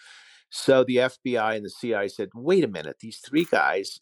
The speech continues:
they c-, that we really don't believe they were given up by Ames. They were given up probably six months to a year in advance." So that would have been nineteen eighty-four. And Hansen, at, at this point, didn't know about these agents, and he wasn't active.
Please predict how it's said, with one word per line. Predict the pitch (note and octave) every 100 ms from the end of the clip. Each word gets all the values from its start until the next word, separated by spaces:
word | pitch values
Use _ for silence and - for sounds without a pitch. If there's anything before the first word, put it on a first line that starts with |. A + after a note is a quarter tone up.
| -
they | A2
c-, | - - -
that | A#2
we | A#2+ B2+
really | A#2 B2+ D#3+ D3+
don't | C3 B2+
believe | A#2+ A#2+ G#2
they | A2
were |
given | G#2 A2+ A2
up | G2+ -
by | G2
Ames. | F#2+ G2+ F#2
They | G#2
were | G2
given | - B2 B2+
up | A#2 -
probably | - B2 B2 B2 A2+ A2 - - _ _ _ -
six | - - C#3 -
months | B2+ A#2 A2+ - - - - _ _ _ _ _ _ - _ _ _ -
to | B2
a | A2+
year | G#2+ G2+ F#2+
in | F2+
advance." | E2+ F2+ E2 B1+
So | -
that | G2
would | F#2+
have |
been | E2+ F#2
nineteen | E2 E2 F2+ F2
eighty-four. | D#2+ D#2+ - G2 D#2 -
And | A#2 B2
Hansen, | G#2+ D#3+ E3 E3+ - D3 B2+ A#2+ _ _ _ -
at, | A#2+ -
at | B2
this | C3+ -
point, | - A#2+ -
didn't | A#2+ A2+
know | A2 A#2
about | G#2+ F#2
these | G2+ F#2+ F#2+
agents, | F#2+ F#2 G#2 G2 -
and | F#2+
he | G#2+
wasn't | G2+ F#2+ F#2
active. | G2 F#2+ _ -